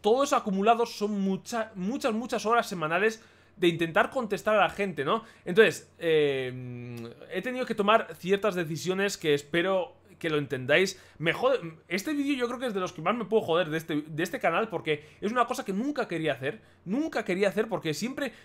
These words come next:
mínimo como agradecimiento, quería contestaros, ¿no? Eh, quería, em, pues eso, eh,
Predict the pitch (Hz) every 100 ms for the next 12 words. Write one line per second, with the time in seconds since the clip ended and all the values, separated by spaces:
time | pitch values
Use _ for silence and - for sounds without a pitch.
0 | _ 185 247 294 285 285 196 170 160 151
1 | 147 147 135 240 277 233 160 170 226 -
2 | - - - 160 151 139 - 202 196 202
3 | 165 180 185 143 135 139 135 175 202 190
4 | - - - - 143 139 131 127 120 117
5 | 117 113 113 120 - - 143 175 240 202
6 | 127 - 127 120 120 -